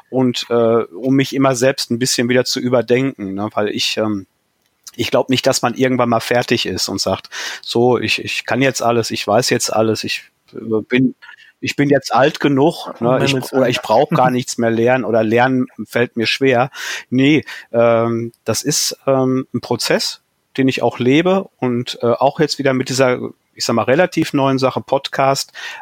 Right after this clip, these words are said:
Speaker 1: auch noch mal ein bisschen mehr aktiviere. Und was mich, so hoffe ich wenigstens, auch grad in meiner, in meiner Schreibarbeit natürlich auch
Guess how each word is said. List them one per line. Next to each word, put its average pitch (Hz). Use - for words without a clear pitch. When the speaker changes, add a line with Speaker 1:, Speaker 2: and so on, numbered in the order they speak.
Speaker 1:
auch 127
noch 139
mal 127
ein 117
bisschen 117
mehr 110
aktiviere. 147
Und 123
was 123
mich, -
so -
hoffe 117
ich 151
wenigstens, 143
auch 123
grad 120
in 131
meiner, 113
in 110
meiner 101
Schreibarbeit 110
natürlich 120
auch 123